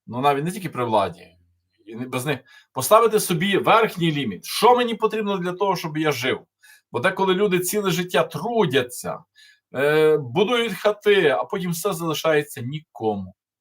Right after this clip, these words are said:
І переосмислити максимально, що мені в житті потрібно. От зараз по селах ви поїдьте, хати будувалися, надіялися, що там будуть жити діти, внуки, а вони простоюють.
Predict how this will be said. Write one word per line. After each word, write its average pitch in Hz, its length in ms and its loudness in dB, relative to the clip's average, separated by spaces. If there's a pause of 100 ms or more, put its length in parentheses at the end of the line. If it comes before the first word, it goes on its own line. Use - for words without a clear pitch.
(720)
І 151 100 -4
переосмислити 202 840 2 (540)
максимально, 147 760 2
що - 260 -6
мені 143 180 -6
в 120 40 -10
житті 113 280 -14
потрібно. - 460 -20 (960)
От 117 100 -6
зараз 165 260 4
по 156 140 -4
селах 120 400 0
ви 110 80 -6
поїдьте, 151 580 -8 (440)
хати 131 340 0
будувалися, 117 960 0
надіялися, 135 640 0
що - 100 -10
там 127 140 0
будуть 123 200 -8
жити 120 240 -8
діти, 165 380 -6
внуки, 139 420 -8 (360)
а - 80 -4
вони 147 180 0
простоюють. - 840 -14